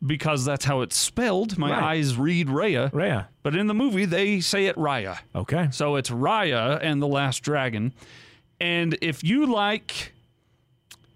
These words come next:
Speaker 1: uh, Indiana Jones, if you like Mulan, if you like Moana, if you like Star Wars, uh, I sent out a bi-, a bunch of different movies that this one reminded me of. You mix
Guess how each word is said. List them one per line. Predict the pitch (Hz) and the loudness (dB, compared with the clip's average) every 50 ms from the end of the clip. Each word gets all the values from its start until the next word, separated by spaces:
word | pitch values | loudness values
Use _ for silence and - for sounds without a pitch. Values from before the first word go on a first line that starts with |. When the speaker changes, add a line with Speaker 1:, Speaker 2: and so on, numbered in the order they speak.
| _ _ - | _ _ -2
Speaker 1:
uh, | 156 143 139 135 135 135 - | 0 2 2 2 2 0 0
Indiana | - 214 226 233 233 214 214 214 208 170 | 0 0 2 2 2 2 2 2 2 0
Jones, | 135 180 165 156 165 208 233 240 - - - - - - _ _ _ _ _ _ _ _ | 0 0 0 0 0 0 -2 -2 -4 -8 -12 -14 -16 -20 _ _ _ _ _ _ _ _
if | - 143 131 - | -6 -6 -2 -2
you | 170 160 151 | 0 0 2
like | 147 139 135 131 120 - | 2 2 0 -2 -2 -2
Mulan, | 151 147 147 139 139 131 135 143 165 202 247 240 - | 0 0 2 2 2 2 2 2 2 0 0 0 0
if | - 135 - - | -2 -2 -2 -2
you | 151 151 151 143 | -2 0 0 2
like | 139 139 139 135 135 131 131 131 131 - - - - - _ - | 2 2 2 2 2 0 0 -2 -4 -8 -12 -14 -14 -14 _ -2
Moana, | 135 131 131 127 127 143 160 185 240 254 170 - - - _ _ _ _ _ - | -2 0 0 2 2 2 2 0 0 -2 -2 -6 -10 -20 _ _ _ _ _ -4
if | - 139 131 - | -4 -4 -2 -2
you | - 160 143 | -2 0 0
like | 139 135 127 - | 0 0 0 0
Star | - - - - 175 156 170 196 208 | -2 -2 0 0 0 0 2 2 2
Wars, | 214 214 220 226 247 269 277 - - - - - _ _ _ _ _ _ _ _ _ - | 2 2 2 2 2 0 0 -2 -6 -8 -10 -12 _ _ _ _ _ _ _ _ _ -6
uh, | - 131 131 135 135 135 139 139 131 - | -2 0 0 2 2 2 2 2 0 0
I | 160 180 | 0 -2
sent | 175 - 220 254 254 226 | 0 0 0 0 0 0
out | 202 180 | 0 0
a | 156 | 0
bi-, | 143 127 139 156 | -2 -2 -2 0
a | 147 143 | 0 0
bunch | 147 131 131 156 151 - - | 0 0 0 -2 -2 0 -2
of | 131 117 113 113 113 - - - 127 | -2 -2 -2 -6 -8 -10 -12 -10 -4
different | 127 135 127 - 135 113 131 | -4 -4 -2 -2 -2 -2 0
movies | 131 127 123 123 120 117 | 0 0 0 0 -2 -2
that | 123 127 - - | -4 -4 -4 -2
this | 139 135 123 - | -2 -2 -2 -2
one | - 135 127 123 | -2 0 0 2
reminded | 123 120 127 127 127 123 | 2 2 0 0 0 0
me | 123 123 | 0 -2
of. | 117 - - - - _ | -4 -6 -14 -20 -8 _
You | 127 151 | -2 0
mix | 196 208 - - - | 0 0 0 -2 -4